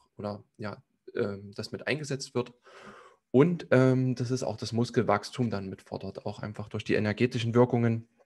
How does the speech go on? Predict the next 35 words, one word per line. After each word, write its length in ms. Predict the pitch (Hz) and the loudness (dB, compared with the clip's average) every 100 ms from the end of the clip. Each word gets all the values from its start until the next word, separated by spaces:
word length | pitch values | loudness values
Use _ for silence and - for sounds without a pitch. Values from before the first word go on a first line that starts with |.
| _ _ _ _ - | _ _ _ _ -4
ähm, 180 | 120 117 | 0 2
den 140 | 107 | 0
Einfluss 360 | 110 101 113 113 | -2 -2 -4 -4
auf 120 | 107 | -6
die 120 | 113 | -4
Mitochondrien 880 | 123 127 - 117 117 117 110 110 _ - - - - - _ | -2 -2 -2 -4 -4 -6 -8 -12 _ -20 -20 -20 -20 -20 _
und 360 | - 107 104 - | -6 -6 -6 -6
dadurch 260 | - 104 113 | -4 -2 -2
einfach 220 | 107 107 | -4 -2
viele 220 | - 123 117 | 2 6 6
regenerative 640 | 113 113 110 107 - 110 | 4 0 -2 -8 -8 -8
Prozesse 420 | - 104 117 - | -8 -12 -12 -10
mit 200 | 104 - | -10 -12
unterstützen. 600 | 95 101 - - - 101 _ _ _ _ _ _ _ _ _ _ _ _ _ _ _ _ | -16 -14 -14 -14 -16 -18 _ _ _ _ _ _ _ _ _ _ _ _ _ _ _ _
Ein 100 | 104 | -6
weiterer 520 | 98 101 113 107 107 - | -4 -2 -2 -4 -6 -12
Vorteil 460 | - 131 131 135 123 | -4 -2 2 4 4
ist, 180 | 107 - | 2 -2
dass 140 | 113 | -4
es 260 | 117 - - | -4 -10 -14
sich 300 | - 113 107 | -10 -8 -4
gut 180 | - 127 | -2 -2
auf 300 | - 107 - | -2 -6 -6
unseren 240 | 110 107 104 | -10 -8 -6
Schlaf 340 | - 120 180 | -4 -4 -4
auswirken 560 | - 143 143 139 139 139 | -4 -4 -4 -6 -4 -6
kann. 360 | 135 127 127 - - - - _ _ | -4 -6 -8 -16 -20 -20 -20 _ _
Da 340 | 110 117 131 | 2 4 2
ist 340 | 127 120 - - | 0 -4 -10 -4
zu 140 | 131 | 0
unterscheiden 560 | 127 123 123 123 117 123 | 2 2 0 -2 -2 -2
dann 140 | 113 | -2
nochmal 260 | 117 120 117 | -4 -6 -8
zwischen 280 | - 117 117 | -8 -4 -4
dem 420 | 110 104 - | -4 -6 -12